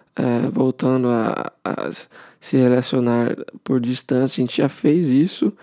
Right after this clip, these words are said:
é, mas sempre era um período mais curto, né? Agora é um período de meio que incerteza,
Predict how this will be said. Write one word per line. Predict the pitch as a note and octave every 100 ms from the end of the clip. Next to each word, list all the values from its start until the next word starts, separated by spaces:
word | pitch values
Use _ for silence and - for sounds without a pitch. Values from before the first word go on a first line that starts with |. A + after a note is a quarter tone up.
| - - - -
é, | - C#3
mas | C3 C3 C3
sempre | - D#3 -
era | D#3+ D#3+
um |
período | D#3+ D#3 D3+ D3+
mais | D3+ D3+ B3 -
curto, | - D#3 - -
né? | C3+
Agora | - C#3 C3 C#3
é | D3
um | D3+
período | D3+ D3 C#3+
de | C#3+ E3
meio | C#3+ C#3
que | - C#3+
incerteza, | C#3+ C#3+ D#3 E3 - D3 C3